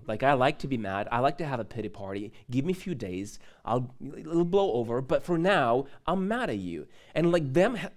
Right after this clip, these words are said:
being kind and nice to you or giving gifts is not exact, doesn't help the situation here. It,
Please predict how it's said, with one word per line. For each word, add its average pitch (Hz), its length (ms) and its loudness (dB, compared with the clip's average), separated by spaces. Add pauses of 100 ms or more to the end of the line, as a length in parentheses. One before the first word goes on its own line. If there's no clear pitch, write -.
(120)
being 202 280 0
kind 165 560 -2
and 139 180 -2
nice 117 280 -4
to 202 100 -6
you 240 260 -4 (220)
or 135 140 2
giving 156 440 2
gifts 123 460 -2 (180)
is 147 160 0
not 156 320 4
exact, 147 420 -2
doesn't 175 280 0
help 156 160 -2
the 135 40 -6
situation 120 500 -6
here. 85 260 -12 (580)
It, 180 380 4